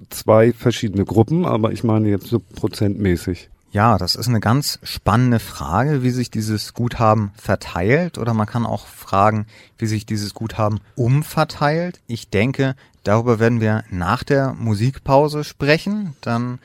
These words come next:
Speaker 2: ich denke, wir sind alle froh, wenn wir mal ein bisschen Luft holen können bei dieser Thematik. Für alle, die gerade erst eingeschaltet haben,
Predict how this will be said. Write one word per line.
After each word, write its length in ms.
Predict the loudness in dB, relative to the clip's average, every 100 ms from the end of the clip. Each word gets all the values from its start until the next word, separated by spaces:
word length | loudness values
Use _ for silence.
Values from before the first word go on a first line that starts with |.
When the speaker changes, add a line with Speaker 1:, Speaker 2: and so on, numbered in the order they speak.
| -20 _ _
Speaker 2:
ich 100 | -2
denke, 400 | 0 2 0 -4 -10 _
wir 100 | -6
sind 100 | -4
alle 180 | -2 -4
froh, 320 | -2 -2 0
wenn 160 | 0 0
wir 120 | 0
mal 340 | 0 0 -2 -6 _ -8
ein 60 |
bisschen 400 | -6 -4 -4 -4
Luft 460 | -4 -2 -2 -4 -2
holen 340 | 2 4 2
können 320 | -2 -4 -2 -4
bei 100 | -4
dieser 240 | -4 -4
Thematik. 680 | -2 -2 -2 -2 -6 -10 -14 _ _ _ _ _
Für 120 | -2
alle, 180 | 2 2
die 120 | 2
gerade 260 | 2 2 2
erst 320 | 0 -6 -4
eingeschaltet 640 | -2 -2 0 0 0 -2 0
haben, 360 | 0 0 -4